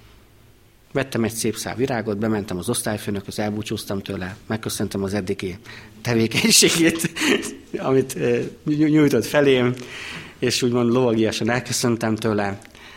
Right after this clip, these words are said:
Apukám ekkor éppen külföldön volt, tehát így meg is tudtam tenni. És utána, ö, elhatároztam, hogy elmegyek munkásnak dolgozni bárhova.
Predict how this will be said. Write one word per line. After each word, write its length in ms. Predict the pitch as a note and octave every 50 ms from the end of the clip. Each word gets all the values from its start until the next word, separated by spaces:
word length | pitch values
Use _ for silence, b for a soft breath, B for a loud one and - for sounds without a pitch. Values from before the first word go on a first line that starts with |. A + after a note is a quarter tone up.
| B B B B B B
Apukám 420 | B2+ - - A#2 - A2 G#2+ G#2+
ekkor 220 | G#2 G#2+ - A2+ A2
éppen 280 | G#2+ G#2+ - G#2 G2
külföldön 560 | G2+ - A#2 G#2+ - A2+ G#2+ G2+ G2+ G#2 G2 G2+
volt, 180 | G2+ G2+ F#2+
tehát 220 | - G2+ G2 - G2+
így 60 | G2
meg 160 | G#2 G#2 G2
is 120 | F#2+ -
tudtam 360 | - A2 - - G2+ F#2 F#2 F#2
tenni. 360 | A#2+ A#2 A2+ A2 G#2+ G2+ G2+ - - - - - _ _ _ _ _ _ _ _ _ _ _ _ _ _ _ _ _ _ _ _ _ - B B B B B B B B
És 100 | B -
utána, 560 | G3 F#3+ - D3+ C3 A#2+ A2+ A2 G#2+ G#2+ A2+ A2 - - - -
ö, 120 | A#2+ A2+ -
elhatároztam, 760 | - D3+ C3 A#2 G#2 G#2+ - G2+ G#2 G2+ - - - G2+ G2+
hogy 260 | G2+ G2 F#2+ - - - - - - - _ _ _ -
elmegyek 420 | - - C3 A#2 G#3 G3+ G3+ F#3+ - F3 - - - - - - - - - - - -
munkásnak 600 | C#3 B2 A2+ G2+ - G2+ F#2+ - - G#2 G2 G2
dolgozni 480 | F#2+ G#2+ G#2+ G2+ F#2+ G#2 G2 - A2 G2+
bárhova. 600 | G#2 F#2+ F2+ F#2+ G2+ G#2+ A2+ A#2 A2+ F#2 -